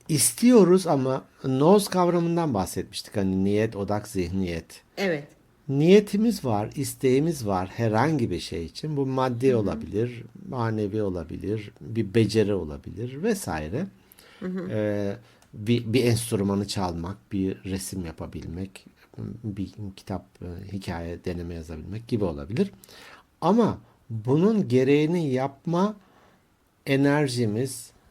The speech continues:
Speaker 1: arzumuz, e, tutkumuz, sabrımız, sebatımız yok diye anlaş-, anladım ben buradan.
Speaker 2: Hmm.
Speaker 1: Vazgeçiyoruz. En çok istediğim ne? Ben mesela, ya,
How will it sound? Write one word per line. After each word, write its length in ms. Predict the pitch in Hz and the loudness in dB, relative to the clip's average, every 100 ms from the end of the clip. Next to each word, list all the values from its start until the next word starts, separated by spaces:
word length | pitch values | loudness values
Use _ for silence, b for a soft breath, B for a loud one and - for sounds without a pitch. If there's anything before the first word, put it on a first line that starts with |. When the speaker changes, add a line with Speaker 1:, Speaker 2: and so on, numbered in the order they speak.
| _ - | _ -10
Speaker 1:
arzumuz, 1120 | 135 131 135 110 104 95 90 120 120 - - b b b b b b _ - | 0 2 2 -2 -4 -4 -2 -4 -6 -18 -20 b b b b b b _ -14
e, 40 | 123 117 - _ _ | -12 -12 -16 _ _
tutkumuz, 640 | - 147 - 117 98 104 117 | -2 -2 -2 -4 -2 -2 -4
sabrımız, 840 | - 135 127 110 101 95 117 123 | -6 -2 0 -2 -4 -4 -4 -6
sebatımız 960 | - 135 110 98 - 123 160 - - - | -6 -4 -2 -2 -4 -8 -8 -8 -12 -10
yok 360 | 117 110 98 - _ _ | -4 0 0 -4 _ _
diye 180 | - 87 | -8 -6
anlaş-, 440 | 82 82 76 78 - - | -6 -10 -10 -14 -14 -10
anladım 480 | 85 80 78 82 80 | -8 -8 -10 -12 -10
ben 220 | 76 76 | -12 -12
buradan. 300 | 87 - - _ _ _ _ _ _ _ - | -14 -16 -18 _ _ _ _ _ _ _ -6
Speaker 2:
Hmm. 420 | 285 220 147 120 127 - _ _ _ - - 156 | -2 -2 -2 -6 -12 -20 _ _ _ -20 -2 4
Speaker 1:
Vazgeçiyoruz. 960 | 160 135 113 117 - 98 - - - _ B B B - | 6 6 4 4 2 0 0 -12 -16 _ B B B 2
En 180 | 185 170 | 4 6
çok 240 | 143 143 | 2 0
istediğim 680 | 120 - 139 123 139 110 90 | -6 0 0 4 2 2 -2
ne? 180 | 131 - - _ - | -4 -6 -20 _ 0
Ben 200 | 196 175 | 2 2
mesela, 640 | 90 90 95 87 151 175 b b b b b b - | 0 -6 -6 -2 -2 -2 b b b b b b -4
ya, 220 | 123 | -2